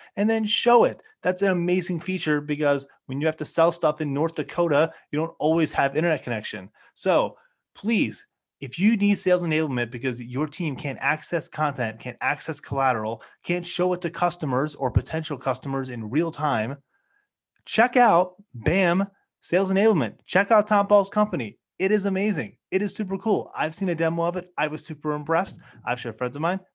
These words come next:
They're super impressed. You should check it out if you need sales enablement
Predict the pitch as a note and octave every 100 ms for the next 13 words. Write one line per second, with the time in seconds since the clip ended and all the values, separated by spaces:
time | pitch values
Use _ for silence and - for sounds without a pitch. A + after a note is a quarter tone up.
0 | - B3+ - C3 C3+ A2 G#2+ G#2+ - -
1 | _ _ D3 F#3 G3 - E3 E3 C#3 C#3
2 | G#2+ - B2+ D3+ C#3 C3 B2+ B2+ A#2 A#2
3 | A2+ A2 A2+